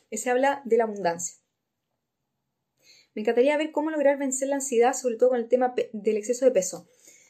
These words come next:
Ya, la tarea aquí para Yolanda es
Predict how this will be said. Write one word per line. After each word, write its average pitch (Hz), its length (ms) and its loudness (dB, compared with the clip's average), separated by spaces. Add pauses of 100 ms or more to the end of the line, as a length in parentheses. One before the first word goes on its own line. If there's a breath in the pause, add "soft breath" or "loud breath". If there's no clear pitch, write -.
(160 soft breath)
Ya, 190 280 2
la 208 120 0
tarea 269 300 2
aquí 311 260 -2
para 311 160 0
Yolanda 285 480 4 (600)
es - 440 4